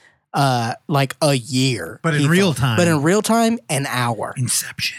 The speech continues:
Speaker 1: And so the movie ends when he, he hangs up on the phone 'cause he's expecting a child and he's like, "I'm stuck in here and I don't see my baby." And then he's, you know, that's my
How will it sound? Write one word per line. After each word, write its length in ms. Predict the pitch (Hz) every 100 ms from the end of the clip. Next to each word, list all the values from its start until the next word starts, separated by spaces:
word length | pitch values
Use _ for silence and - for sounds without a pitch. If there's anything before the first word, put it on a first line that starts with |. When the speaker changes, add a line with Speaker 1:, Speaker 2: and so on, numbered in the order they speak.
| - - _ _ -
Speaker 1:
And 240 | 147 139
so 580 | - 151 139 135 131 151 -
the 120 | 143
movie 460 | 139 196 160 143 139
ends 640 | 131 113 98 95 - - _ _ _ _
when 280 | 147 131 131
he, 360 | 151 139 131 151
he 180 | 123 139
hangs 280 | 127 165 156
up 140 | 160 - _ _ _ _ _ _ _ -
on 140 | 151
the 80 | 151
phone 220 | 156 151
'cause 160 | 165 151
he's 160 | 175 143
expecting 480 | - 170 151 147
a 60 | 143
child 480 | - 135 123 123 123
and 100 | 123
he's 140 | 127 185
like, 120 | 180
"I'm 80 | 208
stuck 260 | - 311
in 100 | 294
here 260 | 285 302 277 - - - -
and 140 | 170 175
I 100 | 247
don't 380 | 285 311 311 311
see 140 | 330
my 120 | 311
baby." 300 | 302 277 175 - _ - _
And 220 | 147 143
then 160 | 143 139
he's, 380 | 135 131 - -
you 120 | 147
know, 60 | 123
that's 180 | 135 135
my 120 | 127